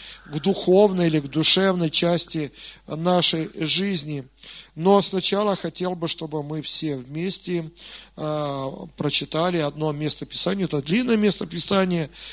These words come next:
это притча, которую рассказал Иисус, но давайте сейчас,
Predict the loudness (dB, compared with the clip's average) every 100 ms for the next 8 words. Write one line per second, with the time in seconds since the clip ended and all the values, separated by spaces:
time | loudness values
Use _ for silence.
0 | -6 -4 0 0 2 0 2 2 0 -4
1 | -2 -2 0 0 -2 -2 2 2 2 -2
2 | -4 -2 -2 -2 -2 -4 -6 -14 -18 -18
3 | -8 0 4 4 2 -6 -20 _ -2 2
4 | 2 2 -2 -2 -2 0 -2 -4